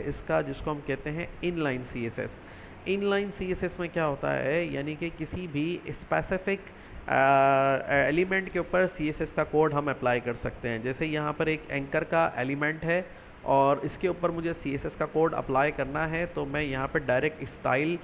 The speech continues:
का attribute लगाकर यहाँ पर एसटीवाईएल, style का attribute लगा के equal to double quotation में यहाँ पर सीएसएस का code लिख सकता हूँ और वही format use करके जो मैं चाहता हूँ लिख सकता हूँ,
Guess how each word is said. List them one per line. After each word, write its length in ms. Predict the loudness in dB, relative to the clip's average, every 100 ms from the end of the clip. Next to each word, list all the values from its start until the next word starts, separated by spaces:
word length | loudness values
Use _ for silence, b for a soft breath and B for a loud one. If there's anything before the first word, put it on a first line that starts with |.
| B B B 4
का 120 | 6 6 0
attribute 640 | -2 0 0 0 0 0 -2
लगाकर 640 | -2 -2 -2 0 0 0 -2 -14 -14 -8
यहाँ 280 | -4 0 0
पर 280 | 2 2 0 -4 -4
एसटीवाईएल, 880 | -4 -4 -6 -2 0 0 0 -4 -8 -10 -12
style 440 | -6 0 2 2
का 120 | 2 0
attribute 440 | 2 0 0 0
लगा 180 | 2 0
के 220 | 0 -4
equal 220 | -2 -2
to 60 | 0
double 200 | 0 0
quotation 420 | -2 -4 -4 -4 -4 -2
में 160 | -4 -4 B B -4
यहाँ 320 | 0 4 4 4
पर 80 |
सीएसएस 460 | 2 2 0 0 -2
का 120 | 0
code 260 | 0 2 2
लिख 140 | 0
सकता 340 | -4 -6 -4 -2
हूँ 260 | -2 -4
और 220 | -2 0 2
वही 320 | 0 0 -2
format 480 | -2 -2 0 -2 -2
use 260 | -2 -4
करके 360 | -4 -6 -4 -4
जो 220 | -2 -2
मैं 160 | -2 -4
चाहता 400 | -2 -4 -4 -4
हूँ 220 | -4 -2
लिख 160 | -4
सकता 340 | -4 -8 -4 -4
हूँ, 240 | -2 -4